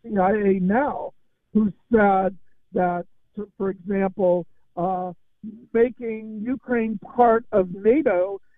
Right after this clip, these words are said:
is the red line of red lines for Russia.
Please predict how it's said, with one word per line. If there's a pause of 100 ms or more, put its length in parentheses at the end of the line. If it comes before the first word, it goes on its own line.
(120)
is (160)
the
red
line
of
red
lines (500)
for
Russia.